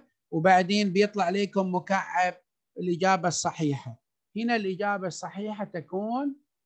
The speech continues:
الإجابة فقرة جيم. يلا سؤال اثنين وعشرين. مر علينا هذا السؤال: "كل الزواحف طيور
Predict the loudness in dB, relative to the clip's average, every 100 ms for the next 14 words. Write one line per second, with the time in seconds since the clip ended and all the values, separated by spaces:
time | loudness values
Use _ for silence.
0 | -12 -6 -6 -4 -2 -2 -2 -4 -4 -4
1 | 0 4 6 6 2 -6 _ _ _ -8
2 | -4 -4 -6 -16 _ _ _ _ _ _
3 | _ -6 -2 0 0 -2 -2 0 2 2
4 | 2 0 -4 -12 -10 -8 -6 -6 -4 -4
5 | -6 -6 -6 -6 -6 -10 -14 _ _ _
6 | _ _ _ _ _ _ _ _ _ _
7 | _ _ _ _ _ _ _ _ _ _
8 | 0 2 4 4 4 4 2 2 -2 0
9 | 0 2 0 -2 0 0 -2 -2 0 2
10 | 2 0 -2 -2 -2 _ -2 2 2 2
11 | 4 4 2 -2